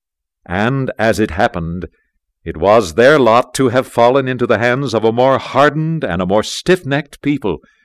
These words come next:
Therefore they would not hearken unto their words. And they had cast them out, and had smitten them, and had driven them from house to house, and from place to place, even until they had arrived in the land of Madoni.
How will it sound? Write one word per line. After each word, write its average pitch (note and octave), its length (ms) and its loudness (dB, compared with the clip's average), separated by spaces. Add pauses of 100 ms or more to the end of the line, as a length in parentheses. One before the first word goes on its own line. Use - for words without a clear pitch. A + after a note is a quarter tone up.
(640)
Therefore D3 480 4
they D3+ 160 4
would E3+ 180 6
not D#3+ 260 2
hearken D#3 420 0
unto F#2+ 260 -2
their F2+ 220 2
words. - 640 -6 (520)
And F#2+ 120 -8
they A2 140 2
had G#2+ 240 -2
cast - 360 -4
them E3 160 0
out, D3+ 300 -2 (200)
and G2+ 120 -2
had A2+ 160 0
smitten D3 460 -2
them, E2+ 280 -6 (260)
and G2 120 -4
had A#2 180 0
driven F3 300 4
them A2 260 0
from G#2+ 160 -2
house D3+ 300 0
to E3 140 -2
house, C#3+ 420 -2 (180)
and B2 140 -4
from D#3+ 160 0
place E3+ 340 0
to F#3 100 -2
place, C3+ 460 -2 (400)
even D3+ 300 0
until D3 300 2
they C3+ 160 4
had B2 180 2
arrived B2 400 2
in B2 60 -2
the A#2+ 100 0
land A#2+ 320 0
of G#2 80 0
Madoni. F#2+ 720 -2